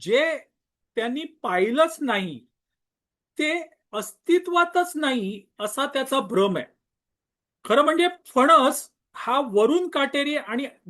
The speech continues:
गरे आतमध्ये असतात, पण तेवढंही त्याच्यामध्ये सहनशीलता नाहीये की बाबा आपण गरे बघू.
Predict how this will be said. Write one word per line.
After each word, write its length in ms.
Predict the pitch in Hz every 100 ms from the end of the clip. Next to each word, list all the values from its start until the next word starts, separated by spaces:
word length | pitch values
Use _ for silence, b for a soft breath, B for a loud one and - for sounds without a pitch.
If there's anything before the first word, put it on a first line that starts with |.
| 165
गरे 160 | 208
आतमध्ये 560 | 262 214 240 269 285 294
असतात, 380 | 254 - 233 170 _ _ _ _ _ _ -
पण 360 | 294 339 359 262 _ _ _
तेवढंही 800 | 220 220 247 294 330 269 240 311 330 - _ _ _
त्याच्यामध्ये 640 | 208 208 254 262 269 277 285
सहनशीलता 880 | - 226 220 262 269 285 269 269 262
नाहीये 360 | 226 240 226
की 160 | 165 214
बाबा 240 | 214 233
आपण 280 | 214 214 226
गरे 340 | 202 196 208
बघू. 400 | 233 180 208 208